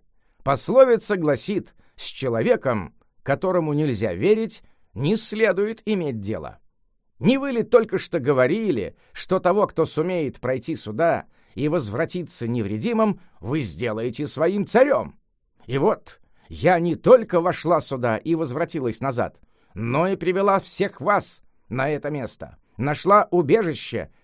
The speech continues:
где вы можете спокойно отдыхать, спать и наслаждаться благополучием людей,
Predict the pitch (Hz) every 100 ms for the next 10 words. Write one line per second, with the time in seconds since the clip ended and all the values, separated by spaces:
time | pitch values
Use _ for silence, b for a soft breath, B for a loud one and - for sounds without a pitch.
0 | _ 90 151 175 190 170 170 - - 180
1 | 185 151 127 113 - - 151 107 117 123
2 | 82 - _ _ _ - - 170 175 -
3 | - 151 135 - 143 113 156 - - 147
4 | b b 117 160 143 160 160 135 147 143
5 | 208 214 196 92